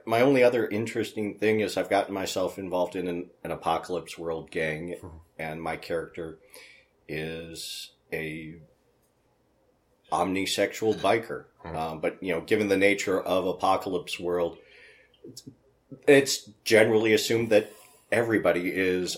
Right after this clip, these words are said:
Speaker 1: omnisexual.
Speaker 2: Something. <laughs>
Speaker 1: Yeah, uh, and one of the members of the gang transitioned and,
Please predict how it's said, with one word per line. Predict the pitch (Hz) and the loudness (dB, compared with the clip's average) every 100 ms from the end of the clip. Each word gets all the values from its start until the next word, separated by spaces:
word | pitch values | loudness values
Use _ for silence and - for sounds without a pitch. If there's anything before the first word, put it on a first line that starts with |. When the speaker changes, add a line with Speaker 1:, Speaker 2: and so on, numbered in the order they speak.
| - | 0
Speaker 1:
omnisexual. | 92 95 92 87 104 95 - 101 92 92 | 2 2 0 4 4 4 2 0 2 0
Speaker 2:
Something. | - - 104 | -2 -2 0
<laughs> | |
Speaker 1:
Yeah, | 95 - | 0 0
uh, | 110 104 101 - | 4 6 6 6
and | 101 98 95 - - - - _ _ _ _ | 2 2 -2 -12 -20 -20 -20 _ _ _ _
one | 90 92 | 0 2
of | 104 | 4
the | 104 | 2
members | 98 104 101 104 98 104 | 4 4 4 0 0 2
of | 98 - | 2 0
the | |
gang | 101 98 98 98 98 98 101 - _ _ _ _ _ _ _ _ _ - | 4 6 8 6 2 -2 -6 -12 _ _ _ _ _ _ _ _ _ -16
transitioned | - 76 95 120 135 - 87 76 - | -6 -4 -2 2 2 4 0 -2 -10
and, | 69 71 | -14 -16